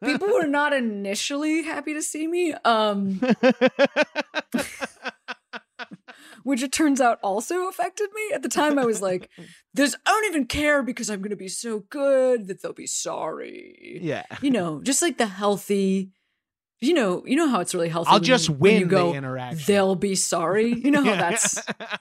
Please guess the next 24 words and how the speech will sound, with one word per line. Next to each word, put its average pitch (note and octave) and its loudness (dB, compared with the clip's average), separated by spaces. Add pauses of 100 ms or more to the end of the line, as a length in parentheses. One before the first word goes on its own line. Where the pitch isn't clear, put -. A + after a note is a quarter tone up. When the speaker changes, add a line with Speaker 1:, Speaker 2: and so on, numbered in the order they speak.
(260)
Speaker 1:
sign G#3+ 2
of, F#3 -2
like, F#3+ -2 (800)
accept-, G#3 0 (580)
Speaker 2:
<laughs> A3 -14
Yeah, F3+ 6
it's, - 4
it's, A3 2 (360)
it's F#3+ 4
good F3+ 8
balance D3+ 6
to C#3 -4
say, C3 0 (120)
uh, C3 0
"They'll C#3 2
be C3+ 0
sorry." C3+ 2 (340)
Uh, A#3 6
do, A3 -2 (380)
Speaker 1:
<laughs> - -20
Speaker 2:
do D#3+ -2
you C#4 4
have D#4 4
waterproof F#3+ 0